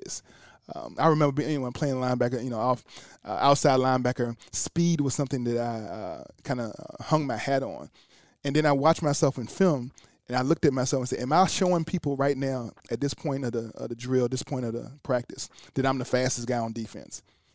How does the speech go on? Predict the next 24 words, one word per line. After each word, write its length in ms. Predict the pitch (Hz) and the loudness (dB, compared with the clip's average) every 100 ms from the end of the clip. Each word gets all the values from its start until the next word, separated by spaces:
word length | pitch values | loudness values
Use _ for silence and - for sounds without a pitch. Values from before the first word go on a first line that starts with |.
| _ | _
If 100 | 131 | 0
ever 320 | 139 170 185 | 6 10 10
there 140 | 175 165 | 10 8
was 120 | 151 | 4
a 60 | |
snap 380 | 135 - 151 - | 0 0 0 0
that 80 | 123 | -2
I 100 | 131 | 2
wasn't 360 | 139 147 131 127 | 4 4 2 -4
running 240 | 139 143 | -4 -4
past 260 | - 127 120 | -2 -2 -2
somebody, 440 | 113 104 76 - - _ - - _ | -4 -6 -8 -10 -16 _ -20 -20 _
um, 460 | 113 113 110 107 104 | -4 -4 -4 -6 -10
um, 220 | - 92 - | -10 -10 -4
I 100 | 143 | -2
took 200 | - 143 | 0 2
that 160 | 131 | 4
as, 140 | 120 117 | 4 2
like, 180 | 120 - | 0 0
a, 240 | 110 110 | -4 -4
a 240 | - - - - | -12 -14 -16 -6
low 240 | 127 143 | 2 2
for 160 | - 117 | 2 -6
me. 240 | 101 - | -10 -16